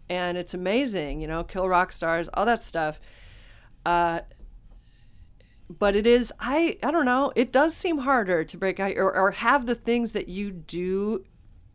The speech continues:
go national or go international. It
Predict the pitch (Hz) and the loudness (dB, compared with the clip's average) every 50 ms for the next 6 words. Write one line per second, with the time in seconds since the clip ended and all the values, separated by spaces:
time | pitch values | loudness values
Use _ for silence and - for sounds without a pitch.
0 | - - - - - - - - - - - 190 190 180 180 175 170 165 151 151 | -20 -20 -20 -20 -20 -14 -12 -12 -10 -6 -2 0 2 2 2 0 0 -2 -2 -2
1 | - - 170 160 160 160 160 151 - - - - 165 156 151 - 160 165 165 160 | -4 -8 -6 -6 -4 -4 -4 -4 -6 -8 -8 -8 -8 -6 -4 -2 -2 -2 -2 -2
2 | 160 160 156 151 156 147 147 - - - 151 151 147 147 143 - - - - - | -4 -6 -6 -4 -6 -6 -6 -8 -10 -10 -8 -8 -6 -8 -8 -10 -14 -20 -20 -10
3 | - 175 156 | -8 -8 -8